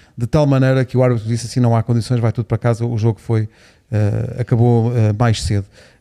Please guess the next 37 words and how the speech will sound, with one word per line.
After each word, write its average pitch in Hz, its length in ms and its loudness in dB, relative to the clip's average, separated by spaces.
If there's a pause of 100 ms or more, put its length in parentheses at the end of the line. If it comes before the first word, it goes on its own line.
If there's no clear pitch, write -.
Eh, 113 220 -2
e 147 180 0
este 170 180 -2
é 185 60 2
um, 147 300 0
um 135 160 2
problema 127 400 2
que, 117 200 -12 (300)
que, 110 80 -16
como 117 240 0
digo, 110 240 0 (300)
é 101 80 -2
cada 123 160 0
vez 120 120 2
mais 120 200 0
comum 120 240 0
noutros 123 300 2
campeonatos 113 400 -2
da 113 80 0
Europa, 117 340 0 (380)
eh, 117 260 0
e 135 80 0
a 120 40 0
pergunta 139 340 2
é, 110 80 2
como 147 180 0
é 156 60 0
que - 80 -10
tu 160 100 -4
fazes 160 500 -2
para, 160 420 0
eh, 135 280 0
impedir 143 580 2 (380)
que 143 180 2
entrem 117 240 -2
tochas 110 400 -2
no, 107 480 -4